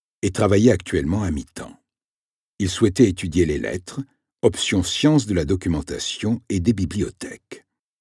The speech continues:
Drew poursuivit ses recherches, aidé par le nom de famille assez peu commun du garçon. Il transpirait légèrement. Et pourquoi pas ? Il considérait déjà les six carnets comme une misère,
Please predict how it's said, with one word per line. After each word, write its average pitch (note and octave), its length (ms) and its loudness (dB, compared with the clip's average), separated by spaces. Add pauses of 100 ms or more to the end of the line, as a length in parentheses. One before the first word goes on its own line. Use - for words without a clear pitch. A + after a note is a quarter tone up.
(720)
Drew A2+ 280 4
poursuivit D#2+ 480 -4
ses C2+ 140 -6
recherches, - 640 -4 (420)
aidé A#2 240 4
par G#2 200 0
le E2+ 100 2
nom G#2 180 4
de E2 80 0
famille G2+ 420 4
assez - 180 -4
peu B2+ 200 0
commun F#2 360 -2
du F2 140 -8
garçon. - 480 -10 (840)
Il F#2 160 -4
transpirait - 640 -4
légèrement. - 720 -6 (840)
Et G2+ 80 -4
pourquoi G2 280 -4
pas ? - 380 -10 (840)
Il G2 100 -2
considérait G#2+ 560 4
déjà G#2+ 340 2
les D#2 80 0
six - 280 -6
carnets F2 400 -4
comme D2+ 180 -4
une D#2 160 -2
misère, - 680 -6